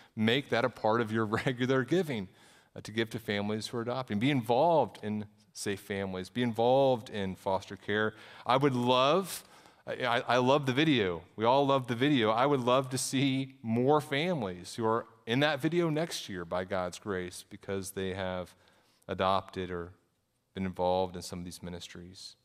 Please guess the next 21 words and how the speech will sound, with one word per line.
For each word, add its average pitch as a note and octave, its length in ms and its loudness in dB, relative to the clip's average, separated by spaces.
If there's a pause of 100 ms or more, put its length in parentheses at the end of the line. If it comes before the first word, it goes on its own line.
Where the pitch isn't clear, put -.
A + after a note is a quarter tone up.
(500)
Encourage D3 480 2
you C#3+ 80 2
to, B2+ 160 2
to B2+ 100 -4
go B2 260 4
to B2+ 60 0
that, A#2+ 260 -2
the A#2 60 -2
table C3+ 480 0
and A2 140 0 (260)
you A2 80 -8
see B2 260 -2
opportunities A#2+ 440 0
to A2+ 80 -10
be B2 40 0
involved A#2 400 4
in G#2+ 60 -2
My G#2 140 0
Sister's C3 420 -6
House F#2 480 -2
and G2+ 200 -6